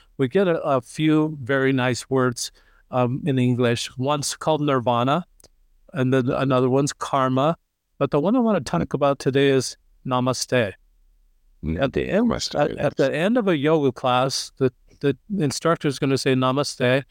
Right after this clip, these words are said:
Speaker 1: and then it's kind of class, class dismissed. But it really doesn't mean class dismissed, or doesn't mean that it's over. It means,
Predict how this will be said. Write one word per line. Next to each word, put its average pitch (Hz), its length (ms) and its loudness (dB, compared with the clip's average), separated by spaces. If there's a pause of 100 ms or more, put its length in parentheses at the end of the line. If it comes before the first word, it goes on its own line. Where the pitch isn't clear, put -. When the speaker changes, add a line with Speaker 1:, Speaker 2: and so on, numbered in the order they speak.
(360)
Speaker 1:
and 131 160 0
then 135 140 2
it's 131 160 -2
kind 143 180 -2
of 135 220 -6
class, 131 400 -2 (180)
class 135 320 -2
dismissed. 131 520 -2
But 123 100 -2
it 139 60 0
really 254 240 2
doesn't 170 320 0
mean 147 220 0
class 123 300 -2
dismissed, 131 560 -4 (340)
or 131 100 0
doesn't 139 260 2
mean 143 160 0
that 131 140 2
it's 123 160 -4
over. 139 320 2
It 131 120 0
means, 151 380 -2